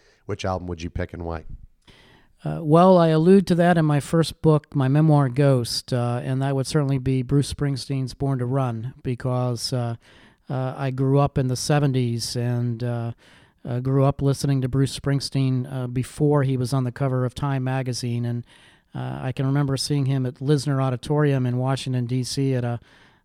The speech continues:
Speaker 2: uh, before the album Born to Run came out, uh, and, uh, I knew he was special.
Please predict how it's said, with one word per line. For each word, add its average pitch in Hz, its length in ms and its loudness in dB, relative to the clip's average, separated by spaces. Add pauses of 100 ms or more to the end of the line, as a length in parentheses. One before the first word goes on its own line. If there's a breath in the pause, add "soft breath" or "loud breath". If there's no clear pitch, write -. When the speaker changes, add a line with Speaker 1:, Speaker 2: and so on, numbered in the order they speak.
Speaker 2:
uh, 120 260 -10
before 139 520 2 (200)
the 147 140 -2
album 139 320 0
Born 139 260 4
to 135 80 2
Run 147 340 2
came 131 240 -2
out, 120 300 -6 (500 soft breath)
uh, - 40 -12
and, 131 880 -2
uh, 123 340 -4
I 139 120 -2
knew 143 240 2
he 143 140 0
was 131 140 -4
special. 127 600 -4